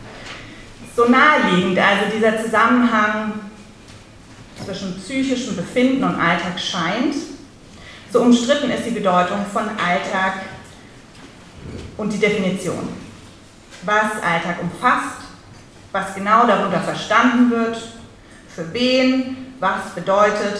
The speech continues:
das ist nicht klar. Womit ich also beginnen möchte, ist, dass den Begriff eine konzeptionelle Unschärfe umgibt und gleichwohl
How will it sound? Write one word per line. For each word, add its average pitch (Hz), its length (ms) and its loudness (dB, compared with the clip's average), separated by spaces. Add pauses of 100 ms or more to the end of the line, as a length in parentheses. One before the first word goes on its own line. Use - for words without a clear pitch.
(120)
das 180 140 -8
ist - 380 -10
nicht 220 380 -6
klar. - 280 -14 (1000)
Womit 247 240 -2
ich - 140 -4
also 220 200 2
beginnen 311 340 0
möchte, 277 280 2
ist, 247 220 0
dass 233 160 -2
den 220 160 -2
Begriff 262 420 0
eine 202 220 -2
konzeptionelle 262 720 -2 (120)
Unschärfe 185 720 0
umgibt 185 480 -2 (880)
und 240 240 0
gleichwohl 247 800 2